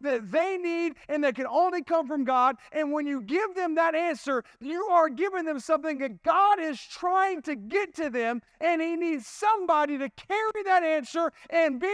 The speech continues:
the delivery person and deliver it. He needs you to be the delivery man.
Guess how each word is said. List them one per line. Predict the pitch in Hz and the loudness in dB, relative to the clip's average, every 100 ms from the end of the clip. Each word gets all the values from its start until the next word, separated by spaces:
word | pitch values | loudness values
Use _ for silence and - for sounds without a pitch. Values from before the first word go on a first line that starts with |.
| 415 | -2
the | 403 320 | -4 -2
delivery | 330 370 480 403 349 | -2 0 0 0 -2
person | 254 311 311 349 | 0 -2 -2 -4
and | 359 | -4
deliver | 359 392 440 359 262 | -4 -2 -2 0 -2
it. | 185 _ _ _ _ _ _ _ _ _ _ _ _ _ | -2 _ _ _ _ _ _ _ _ _ _ _ _ _
He | 349 | -2
needs | 359 392 381 277 | 0 -2 -6 -6
you | 427 453 370 240 - | 0 2 2 -2 -4
to | 359 | -4
be | 359 370 | -2 -4
the | 370 | -4
delivery | 359 359 427 415 370 311 | -4 -2 -2 -2 0 0
man. | 254 233 | 0 -2